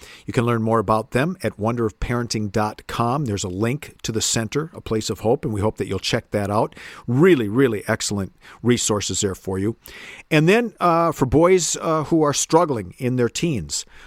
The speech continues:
uh, we have our Forge School, who's been a great sponsor. And Michael, you've been working with them,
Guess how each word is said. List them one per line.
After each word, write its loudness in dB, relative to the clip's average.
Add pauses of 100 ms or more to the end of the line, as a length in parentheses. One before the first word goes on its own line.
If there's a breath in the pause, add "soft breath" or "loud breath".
(120)
uh, -2
we 0
have -2
our 2
Forge 2
School, -2
who's -2
been 0
a -4
great 0
sponsor. -2
And -4
Michael, 2
you've 0
been 0
working 0
with -2
them, 0